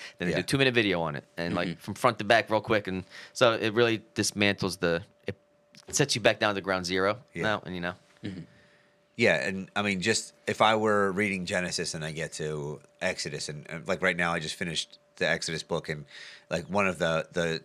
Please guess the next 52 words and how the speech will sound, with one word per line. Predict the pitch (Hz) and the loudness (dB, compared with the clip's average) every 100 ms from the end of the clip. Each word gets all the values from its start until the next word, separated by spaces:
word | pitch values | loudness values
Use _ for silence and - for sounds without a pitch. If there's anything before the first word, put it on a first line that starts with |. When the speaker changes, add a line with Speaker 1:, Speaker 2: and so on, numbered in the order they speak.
| - | -4
Speaker 2:
clips | - 123 | 0 0
in | 98 | -2
there | 85 | -2
would | 85 | -2
have | |
been | 82 | -4
so | 76 - 98 | -2 2 2
helpful | 87 92 - 78 76 | 2 0 0 -4 -4
five | - 85 80 | 0 2 2
years | 82 82 | 2 0
ago, | 76 69 - - | -2 -6 -10 -10
you | 80 | -6
know, | 80 | -2
where, | 110 92 | 0 0
Speaker 1:
Mm. | |
Speaker 2:
where | 85 87 | 0 0
he's | 78 | 0
talking | - 85 80 82 | -2 -2 -2 -4
about, | 80 78 76 - - - - | 0 0 -2 -10 -20 -18 -12
um, | - 76 | -10 -6
the | 87 | -2
royal | 87 90 80 | 2 2 0
priesthood | 95 87 - 80 | -2 -2 -2 -2
and | 76 | -4
how | 76 78 | -4 -2
Speaker 1:
Mm-hmm. | - | 2
Speaker 2:
Adam | 85 85 | 4 4
Speaker 1:
Right. | 85 | 2
Speaker 2:
was | 82 | -2
the | 87 | -4
original | 80 76 80 | -4 -4 -2
royal | 78 78 | -2 -2
priest, | - 95 90 | 0 0 0
Speaker 1:
Yep. | |
Speaker 2:
and | 82 | -4
Jesus, | 92 80 - - | -6 -6 -8 -8
uh, | 78 - | -10 -8
you | 87 | -8
know, | 80 | -6
Hebrews | 87 104 95 85 | -4 -2 -2 -4
reflects | 82 - 76 - | -4 -2 -4 0
back | 95 90 - | 2 2 0
on | 82 | -6
Jesus | 92 87 80 | -4 -4 -4
being | - 80 76 | -4 -4 -2
the | 73 | 0
high | 80 | 0
Speaker 1:
Mm-hmm. | 87 | 0
Speaker 2:
priest, | 85 87 - - - - - - | -2 -2 -6 -10 -18 -18 -18 -8
and | 78 73 | -6 -4
how | 76 78 | -4 -4
the, | 76 | -4